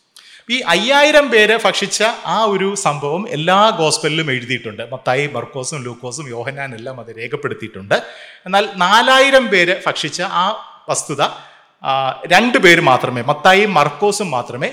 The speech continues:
രേഖപ്പെടുത്തിയിട്ടുള്ളൂ എന്ന് നമുക്ക് കാണാം. അപ്പോൾ രണ്ട് രണ്ടാണെന്ന് ഉറപ്പുണ്ട്. അപ്പോൾ പിന്നെ അതിൽ തർക്കമില്ല.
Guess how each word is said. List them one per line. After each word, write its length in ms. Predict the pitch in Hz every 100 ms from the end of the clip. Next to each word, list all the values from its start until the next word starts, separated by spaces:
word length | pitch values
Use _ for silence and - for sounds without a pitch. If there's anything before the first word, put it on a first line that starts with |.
| 226
രേഖപ്പെടുത്തിയിട്ടുള്ളൂ 800 | 135 135 127 117 110 104 104 104
എന്ന് 140 | 113 98
നമുക്ക് 220 | 95 107 - 117
കാണാം. 240 | 98 - - _ _ _ -
അപ്പോൾ 140 | 175 202
രണ്ട് 260 | 190 202
രണ്ടാണെന്ന് 680 | 220 185 220 226 196 196 202
ഉറപ്പുണ്ട്. 540 | 185 165 - 143 131 262 -
അപ്പോൾ 180 | 165 151
പിന്നെ 180 | 147
അതിൽ 180 | 139 147
തർക്കമില്ല. 540 | 143 - - 165 -